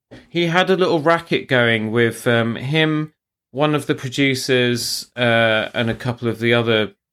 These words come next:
I don't know if it was a writer and one of the co-direct, second unit directors or something. But he was basically just playing rounds of golf, and by the time he finished filming,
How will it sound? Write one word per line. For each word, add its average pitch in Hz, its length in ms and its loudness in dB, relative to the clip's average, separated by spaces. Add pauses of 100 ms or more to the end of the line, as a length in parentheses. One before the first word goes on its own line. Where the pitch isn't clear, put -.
(200)
I 107 80 -8
don't 110 180 -2
know 110 60 -2
if 110 140 -6
it 107 40 0
was 95 120 -4
a 110 60 0
writer 110 540 2
and 104 340 -4
one 110 180 -4
of 101 120 -6
the 107 120 -4
co-direct, 104 680 -2
second 104 380 -6
unit 101 280 -4
directors 110 500 -2
or 95 60 -4
something. 98 560 -6 (460)
But 143 160 0
he 175 120 2
was 175 140 -2
basically 151 640 -2
just 127 240 -4
playing 120 300 0
rounds 120 320 0
of 104 100 -6
golf, 104 560 0
and 113 300 -2 (380)
by 151 100 2
the 156 100 -2
time 185 300 2
he 185 80 2
finished 160 380 -4
filming, 113 720 -2